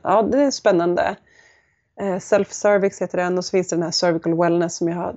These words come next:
nämnt flera gånger. Den Eleanor Rocky som har skrivit en bok som heter Informed, Aware, Empowered, tror jag att den heter, som är superbra.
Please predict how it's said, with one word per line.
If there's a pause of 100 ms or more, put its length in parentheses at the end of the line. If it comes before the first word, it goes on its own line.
nämnt
flera
gånger.
Den
Eleanor
Rocky
som
har
skrivit (380)
en
bok
som
heter
Informed,
Aware,
Empowered,
tror
jag
att
den
heter, (440)
som
är
superbra.